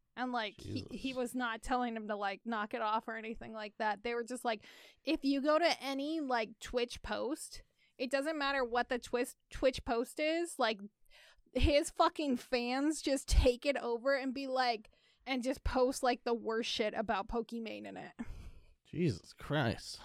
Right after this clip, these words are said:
Speaker 1: Yeah. It's literally beyond harassment at this point.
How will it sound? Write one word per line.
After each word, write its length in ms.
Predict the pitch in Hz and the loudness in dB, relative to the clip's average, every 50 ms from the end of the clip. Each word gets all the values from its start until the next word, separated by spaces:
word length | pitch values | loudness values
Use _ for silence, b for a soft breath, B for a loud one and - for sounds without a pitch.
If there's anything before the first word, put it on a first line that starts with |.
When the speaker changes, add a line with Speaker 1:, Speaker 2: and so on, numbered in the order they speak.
| - - | 0 6
Speaker 1:
Yeah. 320 | 415 427 381 262 - 226 254 b b b b b b b b b b b b b b b b _ _ _ _ _ _ _ _ _ - | 8 8 8 8 6 2 -4 b b b b b b b b b b b b b b b b _ _ _ _ _ _ _ _ _ 0
It's 240 | 277 311 - - - | 0 0 0 0 -2
literally 600 | 311 320 320 330 320 330 339 349 349 349 349 330 | 2 6 6 8 8 8 4 4 4 4 2 2
beyond 600 | 269 254 294 311 302 285 285 294 294 294 285 277 | 0 0 0 0 2 2 2 2 2 2 0 0
harassment 680 | - 320 269 233 240 240 240 277 262 - - 226 196 196 | 0 0 0 0 2 0 0 0 -2 -4 -10 -10 -8 -6
at 140 | 202 - - | -8 -8 -6
this 240 | - 220 220 226 - | -6 -6 -6 -6 -8
point. 500 | - 233 220 190 202 196 160 165 175 - | -8 -8 -6 -6 -6 -8 -12 -16 -20 -20